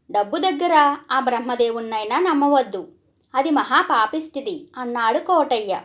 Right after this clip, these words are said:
వీరిద్దరూ మాట్లాడుతూ ఉండే సమయంలో అంగడి గుమస్తా ఒక స్త్రీకి నెయ్యి తూచి ఇచ్చి డబ్బు తీసుకుని పంపేశాడు.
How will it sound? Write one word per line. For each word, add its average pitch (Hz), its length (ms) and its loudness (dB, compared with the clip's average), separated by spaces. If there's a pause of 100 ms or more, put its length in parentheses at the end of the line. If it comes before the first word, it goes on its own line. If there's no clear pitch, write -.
(680)
వీరిద్దరూ 311 600 2
మాట్లాడుతూ 339 640 0
ఉండే 330 220 2
సమయంలో 269 840 -2 (360)
అంగడి 269 400 0
గుమస్తా 277 680 2 (320)
ఒక 311 160 0
స్త్రీకి 285 880 -4
నెయ్యి 220 300 -6
తూచి 269 300 -2
ఇచ్చి 294 500 -2 (320)
డబ్బు 285 200 4
తీసుకుని 277 480 -6
పంపేశాడు. 285 880 -2